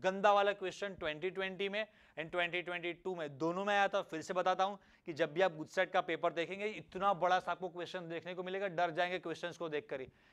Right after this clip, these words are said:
कि क्या होता है। लेकिन याद करो, मैंने बहुत बार अलग-अलग स्टाइल से आपको याद करवाया है।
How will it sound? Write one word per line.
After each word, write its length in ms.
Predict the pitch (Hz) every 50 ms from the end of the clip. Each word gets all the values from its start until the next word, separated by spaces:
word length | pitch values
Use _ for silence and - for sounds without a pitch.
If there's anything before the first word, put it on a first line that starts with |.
| _ -
कि 60 | 175
क्या 160 | - - 185
होता 200 | 180 175 160 156
है। 60 | 151
लेकिन 220 | 165 175 196 196 165
याद 280 | 160 165 180 190 - -
करो, 120 | 196 202 214
मैंने 200 | 196 196 208 220 180 147
बहुत 360 | 135 147 156 180 190 180 180
बार 160 | 175 196 196 170
अलग-अलग 340 | 160 170 175 170 180 190 175
स्टाइल 300 | - - 190 165 165 165
से 140 | 156 - 180
आपको 220 | 165 - - 180
याद 220 | 160 156 151 156 -
करवाया 300 | - 170 151 151 151 160
है। 100 | 196